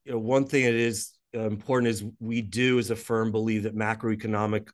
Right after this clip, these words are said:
uncertainty will persist, uh, because of things like higher rates, because of inflation, because of geopolitics, obviously. Energy now is an issue, and we are, um, seeing a real weakening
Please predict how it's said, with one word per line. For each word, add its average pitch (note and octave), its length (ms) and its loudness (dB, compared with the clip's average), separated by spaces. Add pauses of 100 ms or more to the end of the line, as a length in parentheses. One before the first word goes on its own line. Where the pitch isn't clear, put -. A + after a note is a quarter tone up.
uncertainty A2 720 -4
will G2+ 160 0
persist, A#2 840 -2 (680)
uh, G2 220 -6 (180)
because A2 460 -2
of A#2 160 -4
things G#2+ 400 -2
like G2+ 320 0
higher G#2 340 0
rates, F#2 360 -4
because A2 480 -2
of G#2+ 320 0
inflation, G2 800 -6
because A2 400 -6
of A2 100 -6
geopolitics, G#2 1000 -4
obviously. F#2+ 720 -6 (680)
Energy A2+ 440 0
now G#2+ 280 2
is G#2 140 -4
an G#2 120 -4
issue, G2+ 480 -2
and G#2+ 140 0
we A#2 120 -2
are, B2 380 0 (580)
um, A2 280 -4
seeing A#2+ 340 0
a A2+ 60 2
real A#2 220 2
weakening G#2+ 760 -2